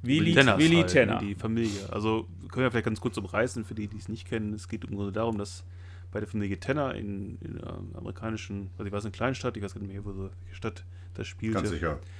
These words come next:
Speaker 2: Auf jeden Fall normale, äh, Standard, Vorstadtfamilie,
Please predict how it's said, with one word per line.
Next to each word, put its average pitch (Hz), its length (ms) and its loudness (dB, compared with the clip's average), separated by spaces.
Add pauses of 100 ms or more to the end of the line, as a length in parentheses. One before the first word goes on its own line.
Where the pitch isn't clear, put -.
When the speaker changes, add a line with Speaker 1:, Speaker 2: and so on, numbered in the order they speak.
(320)
Speaker 2:
Auf 107 140 -4
jeden 110 180 4
Fall 104 480 4
normale, 107 840 4
äh, - 220 -12
Standard, 135 500 0 (160)
Vorstadtfamilie, 123 920 2